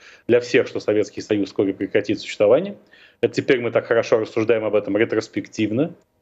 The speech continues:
хотя и тогда многие люди об этом говорили, но скорее как о желательном сценарии, но отнюдь не гарантированном. И, конечно, Горбачев мог задержать распад Советского Союза на несколько единиц лет, не больше,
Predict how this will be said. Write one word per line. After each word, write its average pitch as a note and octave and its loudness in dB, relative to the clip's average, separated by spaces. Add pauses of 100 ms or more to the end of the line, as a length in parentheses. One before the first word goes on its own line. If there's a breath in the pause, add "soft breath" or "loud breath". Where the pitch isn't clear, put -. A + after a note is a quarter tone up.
(140)
хотя B2+ 2
и A#2+ 2
тогда B2 2
многие G#2+ -6
люди G2+ -2
об G2+ 2
этом G#2 -4
говорили, C#3+ 2
но A#2+ -4
скорее G#2+ -2
как - -4
о G2 -2 (300 loud breath)
желательном C3 4
сценарии, A#2 2
но A2 2
отнюдь A2 0
не A2+ 0
гарантированном. G2 0 (420 soft breath)
И, - -4
конечно, G3+ 0
Горбачев C#3+ 2
мог D3 2
задержать C3+ 2
распад G#2 0
Советского G#2+ 2
Союза C3+ 0 (340 soft breath)
на B2 4
несколько C#3 2
единиц B2+ 2
лет, C3+ 0 (120)
не A2 -2
больше, C3 -2